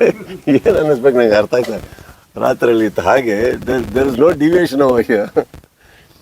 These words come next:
Character arc is Max. It's a high voltage character, sir. Very reactive personality.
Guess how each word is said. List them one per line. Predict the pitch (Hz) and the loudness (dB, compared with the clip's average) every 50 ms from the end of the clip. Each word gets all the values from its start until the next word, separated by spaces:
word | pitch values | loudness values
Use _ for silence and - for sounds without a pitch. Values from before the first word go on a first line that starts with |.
| _ _ _ _ - | _ _ _ _ 0
Character | 143 147 175 185 202 180 - 170 | 2 4 4 4 2 2 0 -2
arc | 156 147 139 143 156 160 - - | 0 2 2 2 2 0 0 -4
is | 165 156 151 - - - | -4 -4 -4 -4 -6 -6
Max. | 139 123 127 131 143 147 - - - - - - - - - - - - - _ - - - - - _ _ _ _ _ _ - - _ _ - - - - _ - - - - - - - - - - - - - _ _ - - - - - _ _ - - - - - - | -2 0 0 2 0 0 -2 -6 -14 -14 -16 -18 -20 -20 -20 -20 -20 -20 -20 _ -20 -20 -20 -20 -20 _ _ _ _ _ _ -20 -20 _ _ -20 -20 -20 -20 _ -20 -20 -20 -20 -20 -20 -20 -20 -20 -20 -20 -20 -20 _ _ -20 -20 -20 -20 -20 _ _ -20 -20 -20 -20 -20 -10
It's | - - 104 | -4 -4 -2
a | - 117 | 0 2
high | 127 151 143 143 | 2 2 4 4
voltage | 139 135 - 113 110 - - | 2 2 2 -2 -2 0 0
character, | - 92 92 92 - 82 71 - | 0 0 0 -2 -6 -8 -8 -8
sir. | - - - - - - 95 | -10 -12 -12 -12 -8 -2 0
Very | 117 - 139 | 2 2 2
reactive | 113 110 117 123 131 127 - - 110 | 2 2 2 2 2 0 0 -4 -6
personality. | 98 - 101 104 - - 95 87 90 90 73 98 104 - | -4 -4 -4 -4 -4 -4 -4 -4 -4 -6 -8 -10 -12 -12